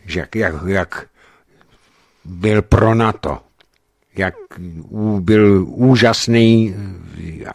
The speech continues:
akce nato v Iráku. Ve dvou byl, ve dvou těch akcích, ve dvou těch misích byl. A další lež. On říká, že se Josef Skála svezl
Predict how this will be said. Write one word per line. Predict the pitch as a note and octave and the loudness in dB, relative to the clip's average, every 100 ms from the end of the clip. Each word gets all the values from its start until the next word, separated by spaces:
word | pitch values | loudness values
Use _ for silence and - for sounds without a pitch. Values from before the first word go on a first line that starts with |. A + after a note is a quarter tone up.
| - | -6
akce | A#2+ - - A2+ A2 - - _ | -4 -4 -4 0 0 -2 -14 _
nato | G2+ G#2 - A#2 G#2+ _ _ | -6 -4 -2 -2 -2 _ _
v | A#2 | -6
Iráku. | A2 A#2+ A#2 - D#2+ D#2 _ _ _ _ | -4 -2 -4 -6 -8 -10 _ _ _ _
Ve | G2 G2+ | -8 -6
dvou | G2 G#2+ | -4 -4
byl, | G2+ G#2+ A2 G#2 B2 | -4 -4 -2 -6 -6
ve | G2+ | -8
dvou | F2 F#2+ | -6 -6
těch | F#2+ E2+ | -6 -6
akcích, | F#2+ - G2+ F2+ | -6 -6 -6 -6
ve | G#2 G2+ | -4 -2
dvou | G2+ F#2+ | -2 -2
těch | G#2 - | -4 -6
misích | F#2 G#2+ - F#2+ E2 | -6 -6 -4 -4 -2
byl. | F#2+ F#2 D#2+ - _ _ | 0 0 -2 -6 _ _
A | G2 | 0
další | A#2+ D3 - D#3+ C#3+ | 2 2 2 4 4
lež. | F#2+ G#2 A#2+ - - - _ _ - - - _ _ _ _ _ _ - | 4 4 2 -2 -4 -8 _ _ -20 -20 -20 _ _ _ _ _ _ -2
On | A#2 B2 | 2 2
říká, | A2+ A#2+ A2 A#2 A2+ A#2+ C3+ C3 | 2 0 0 0 2 0 0 -2
že | G2 A#2+ A#2 | -2 0 -2
se | - B2 E2 - _ _ - | 0 0 -2 -8 _ _ -4
Josef | A#2 C3+ | 2 2
Skála | - - G#2+ A2+ B2+ | 2 0 0 2 2
svezl | - - G2 A2 F2 G#2+ B2+ | 0 0 0 2 2 2 0